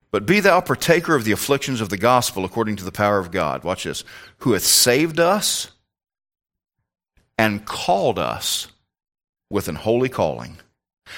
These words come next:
not according to our works, but according to his own purpose and grace,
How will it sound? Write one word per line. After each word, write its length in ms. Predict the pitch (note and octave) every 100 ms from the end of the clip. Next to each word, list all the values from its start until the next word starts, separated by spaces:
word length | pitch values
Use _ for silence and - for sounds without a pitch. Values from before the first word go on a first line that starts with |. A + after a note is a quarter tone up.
| -
not 160 | G#2 C#3+
according 340 | - F3+ G3
to 60 | F#3+
our 160 | F#3
works, 580 | F3+ F#3+ F#2+ - - - - _ _ _ _ _ _ _ _ _ _ _
but 200 | E2+ G2
according 440 | F#2 - C3 C3+
to 100 | A#2+
his 280 | F#2 C3+ C#3
own 200 | C#3+ D#3+
purpose 460 | D3 A#2+ F#2+ F2+ -
and 140 | F2
grace, 520 | E2+ F#2+ C#2+ - -